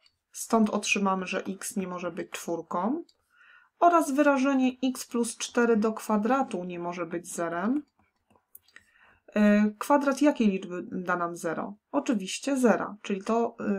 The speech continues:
y, ta liczba, która jest w nawiasie, czyli x plus cztery, nie może być zerem. Stąd dostaniemy, że x musi być różny od minus czwórki. Więc nasze założenie jest takie, że x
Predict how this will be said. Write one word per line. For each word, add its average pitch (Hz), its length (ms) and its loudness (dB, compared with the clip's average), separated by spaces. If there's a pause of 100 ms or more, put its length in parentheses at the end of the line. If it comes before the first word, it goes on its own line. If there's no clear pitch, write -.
(180)
y, 208 40 -8
ta 226 120 2
liczba, 208 340 2
która 190 220 -2
jest 180 120 -6
w 190 80 -8
nawiasie, 180 560 -4
czyli 196 340 -8
x - 140 -12
plus 170 340 -12
cztery, 180 520 -4 (380)
nie 349 180 6
może 202 280 4
być 254 280 -6
zerem. 175 420 -4 (920)
Stąd 349 280 4
dostaniemy, 220 640 2
że - 220 -4
x - 260 -4
musi 208 260 2
być - 200 -8
różny 247 440 0
od 196 160 -2
minus 175 380 -4
czwórki. - 580 -8 (1000)
Więc 247 300 6
nasze 277 360 4
założenie 233 420 2
jest 202 300 0
takie, 196 500 0
że 220 280 0
x - 440 -2